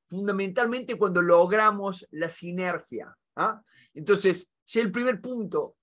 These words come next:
si no es una suma cero, ¿qué es lo que es? ¿Qué debemos incrementar en una negociación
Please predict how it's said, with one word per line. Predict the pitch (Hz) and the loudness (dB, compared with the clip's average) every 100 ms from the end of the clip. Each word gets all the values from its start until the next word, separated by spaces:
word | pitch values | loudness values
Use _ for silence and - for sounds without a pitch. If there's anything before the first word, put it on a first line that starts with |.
| _ _ | _ _
si | - 208 | -6 -2
no | 214 277 294 | 2 4 4
es | 269 254 - | 2 -2 -2
una | 220 185 | -2 -2
suma | 208 185 | 0 0
cero, | 185 302 214 180 | 2 2 2 4
¿qué | 214 | 4
es | |
lo | 190 | 4
que | - 190 226 | 6 6 8
es? | - - - _ _ | 4 -6 -20 _ _
¿Qué | 294 | -8
debemos | 285 269 262 226 | -4 -4 -2 -4
incrementar | 185 196 185 185 190 180 226 175 - 151 | -2 -4 -2 -4 -6 2 4 4 2 -8
en | |
una | 180 185 | -8 -6
negociación | 175 165 170 175 170 165 139 | -6 -4 0 0 0 -6 -10